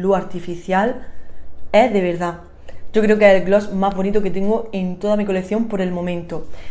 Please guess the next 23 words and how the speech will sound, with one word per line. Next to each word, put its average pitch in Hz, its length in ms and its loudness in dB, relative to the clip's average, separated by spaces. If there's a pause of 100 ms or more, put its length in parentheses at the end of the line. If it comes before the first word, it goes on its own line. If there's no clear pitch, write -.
Me 208 160 6
costó 240 600 6
seis 226 400 2
euros 226 320 4
con 202 260 0
cuarenta, 220 640 2
si 190 220 -6
no 190 140 0
recuerdo 180 400 -2
mal, 214 280 -2
porque 185 320 -6
como 170 180 -4
está 170 120 -2
de 185 120 2
rebaja 185 280 0
ahora 180 220 -2
Kiko, 175 420 -4 (420)
se - 140 -4
quedaba 175 200 2
un 180 80 -2
poquito 180 240 -6
más 175 140 -2
barato. 190 420 0